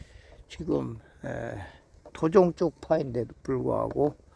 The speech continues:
어, 키가 상당히 컸고요. 또 좀 땅이 질기는 하지만은, 지금 요즘에 계속해서 비가 오기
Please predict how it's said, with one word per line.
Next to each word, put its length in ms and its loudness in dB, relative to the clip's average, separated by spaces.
어, 420 -8
키가 280 4
상당히 580 0
컸고요. 580 2
또 500 4
좀 220 0
땅이 420 8
질기는 880 6
하지만은, 800 2
지금 560 6
요즘에 380 4
계속해서 600 4
비가 320 4
오기 220 4